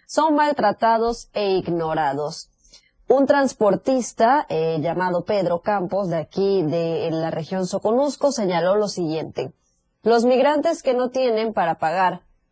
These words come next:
los que viajan en condiciones pobres y no los pueden exprimir,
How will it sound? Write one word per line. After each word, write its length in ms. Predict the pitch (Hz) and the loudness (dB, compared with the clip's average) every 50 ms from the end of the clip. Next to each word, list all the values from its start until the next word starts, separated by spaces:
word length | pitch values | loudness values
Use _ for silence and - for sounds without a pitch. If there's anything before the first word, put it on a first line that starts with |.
| _ _ _ | _ _ _
los 340 | - 180 180 175 175 165 - | -2 -2 0 0 -2 -4 -4
que 160 | - 175 175 | -4 -4 -2
viajan 460 | 160 185 214 240 240 - - 196 160 | 0 2 2 2 2 0 -2 -2 -2
en 100 | 165 156 | -2 -4
condiciones 640 | 151 175 165 160 160 160 - 196 190 190 190 196 - | -4 -4 -2 -2 -2 -4 -4 -4 -2 -2 -2 -4 -4
pobres 460 | - - 226 214 190 175 165 170 - | -2 -2 0 0 0 0 -2 -2 -4
y 100 | - 185 | -4 -2
no 320 | 180 175 175 175 175 185 190 | -2 -2 -2 -2 -2 -2 -2
los 240 | 185 185 180 - - | -2 -2 -2 -4 -4
pueden 380 | - 196 196 196 196 190 190 | -2 -2 -2 0 0 -2 -2
exprimir, 720 | 185 180 - - - - - 196 208 233 285 330 330 330 | -4 -4 -6 -10 -8 -4 -2 0 2 2 2 0 0 -4